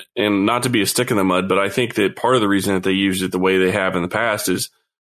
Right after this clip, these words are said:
it's trying to make sure you know what players are supposed to be able to do what, and it makes it easier. So if you start going to all these different numbers, then you don't have a clue as to who can be where and what they can do.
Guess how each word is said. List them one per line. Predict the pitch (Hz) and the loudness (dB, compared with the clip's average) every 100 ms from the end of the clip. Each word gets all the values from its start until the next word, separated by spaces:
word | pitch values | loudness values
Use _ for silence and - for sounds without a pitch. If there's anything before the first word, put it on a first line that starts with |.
| _ | _
it's | - 95 - | -4 -4 -4
trying | - 117 117 | -4 -2 0
to | 110 | 0
make | 104 95 | 0 -2
sure | - 104 | 0 0
you | 101 98 | 2 2
know | 90 90 | 2 0
what | 90 101 - | 0 -2 -2
players | 113 104 104 95 | -2 0 0 0
are | 98 | 0
supposed | 92 - 101 92 | -2 -2 -2 -2
to | 104 | -2
be | 95 | -2
able | 95 92 87 | 0 0 -2
to | |
do | 92 87 | -2 -2
what, | 85 110 92 92 | -2 0 0 -2
and | - 92 | -2 0
it | |
makes | 90 80 85 | 0 -2 -2
it | |
easier. | 104 123 107 85 78 - _ _ _ _ _ _ _ | -2 0 0 0 0 -4 _ _ _ _ _ _ _
So | - 110 107 107 101 | -2 2 4 4 4
if | 92 101 | 2 0
you | 101 101 | 2 2
start | - 113 104 | 2 0 2
going | 107 101 | 0 0
to | 98 101 | 0 0
all | 98 | 0
these | 95 95 | 0 -2
different | 95 95 80 | -2 -2 -2
numbers, | 107 117 101 92 | 0 0 0 -2
then | - 90 90 90 - - | -2 0 0 0 -4 -8
you | 98 101 | -6 -2
don't | 98 95 98 | 0 0 -2
have | 95 | -2
a | 87 | -2
clue | - 117 104 | 0 2 2
as | 95 - | 0 0
to | 95 | -2
who | 104 98 90 | 0 0 0
can | 95 92 | -2 -2
be | 92 | 0
where | 90 90 90 87 | 0 0 0 0
and | 90 87 | 0 -2
what | 90 | -2
they | 87 | -2
can | 82 82 76 | -6 -6 -2
do. | 90 80 71 | 0 0 -4